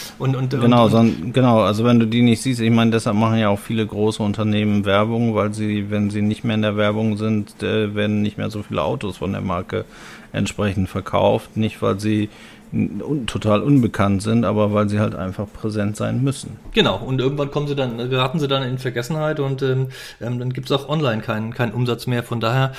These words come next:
Speaker 1: äh, werden gerade die großen Marken, ähm, weiterhin immer in den Städten bleiben. Und wenn man das so sieht, dass das Geschäft eigentlich nur aus Marketingzwecken da ist. Und nebenbei wird noch was verkauft, ja.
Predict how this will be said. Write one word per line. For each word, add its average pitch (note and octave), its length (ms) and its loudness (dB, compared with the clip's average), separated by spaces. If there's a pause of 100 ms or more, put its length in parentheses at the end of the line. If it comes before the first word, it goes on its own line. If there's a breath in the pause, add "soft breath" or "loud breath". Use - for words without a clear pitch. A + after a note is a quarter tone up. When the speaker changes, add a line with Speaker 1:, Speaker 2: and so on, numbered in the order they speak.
(280 loud breath)
Speaker 1:
äh, A#2 280 2
werden A#2+ 320 2
gerade D3 640 2 (260)
die C3 300 -12
großen D3 600 0
Marken, C#3+ 720 -2
ähm, C3 300 -2
weiterhin C3 640 0
immer C3+ 400 -4
in B2+ 80 0
den B2+ 160 0
Städten B2+ 400 -4
bleiben. C3 360 -4
Und B2+ 300 -4
wenn B2+ 480 -2
man C3 120 2
das B2 120 4
so C3 100 6
sieht, D3 280 2
dass C3+ 100 0
das B2+ 180 -4
Geschäft C#3 340 -2
eigentlich C3 300 0
nur C3+ 140 2
aus B2+ 160 -2
Marketingzwecken B2+ 720 -2
da G#2 160 -10
ist. - 240 -16 (200)
Und B2+ 120 -2
nebenbei C3+ 520 4
wird D3 140 2
noch C#3 200 0
was C3+ 140 -2
verkauft, B2 460 -4
ja. G#2+ 160 -10